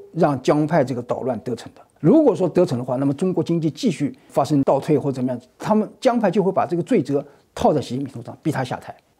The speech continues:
所以对习近平来说，这个局势是非常险峻的，是吧？在这个情况下，习近平实际上采取了非常的大江措施，非常规的，是吧？比方说，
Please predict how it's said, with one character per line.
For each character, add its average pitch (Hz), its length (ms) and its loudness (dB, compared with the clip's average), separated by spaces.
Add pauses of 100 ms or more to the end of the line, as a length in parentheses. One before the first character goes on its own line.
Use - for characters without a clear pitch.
所 175 180 4
以 - 20 4
对 196 140 4
习 175 140 -2
近 208 100 4
平 156 140 2
来 147 100 2
说， 147 180 0 (240)
这 160 80 -6
个 165 60 2
局 143 220 -2
势 151 120 -4
是 131 120 -6
非 196 220 -2
常 131 260 -4
险 110 400 -4
峻 160 200 0
的， - 60 -16 (180)
是 - 140 -16
吧？ - 100 -14 (400)
在 202 140 2
这 226 140 4
个 214 60 6
情 135 180 0
况 135 120 -2
下， 123 280 -2
习 139 160 -4
近 135 160 4
平 123 120 -2
实 131 160 -6
际 123 60 -6
上 127 160 -6
采 117 240 -10
取 107 160 -12
了 104 80 -10
非 208 240 0
常 123 160 -8
的 120 60 -14
大 - 160 -12
江 110 160 -14
措 - 160 -20
施， - 160 -20 (160)
非 220 160 0
常 127 200 -4
规 180 140 0
的， - 180 -6
是 - 120 -20
吧？ - 180 -16
比 160 140 4
方 214 100 6
说， 254 260 4